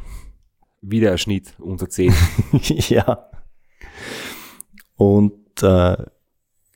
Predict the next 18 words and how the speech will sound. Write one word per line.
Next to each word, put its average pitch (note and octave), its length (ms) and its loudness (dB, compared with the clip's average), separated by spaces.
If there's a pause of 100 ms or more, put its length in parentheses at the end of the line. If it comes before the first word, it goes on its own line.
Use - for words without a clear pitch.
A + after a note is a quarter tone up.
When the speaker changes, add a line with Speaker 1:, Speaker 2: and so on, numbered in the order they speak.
Speaker 2:
Krk B2 300 0
und A2 140 0
Zres - 540 0 (120)
waren F#2+ 380 0 (140)
bei-, F#2 360 -2
bin G2+ 100 4
ich G2 100 0
beides G2 400 2
so G#2+ 140 2
gefahren, G2+ 400 0 (400)
äh, F2 300 2 (1080)
ohne A2 240 4
stehen - 260 0
zu - 280 -18
bleiben, - 260 0
ohne F#2+ 200 4
einzukaufen. E2+ 680 0 (360)
Einfach, F#2 500 -2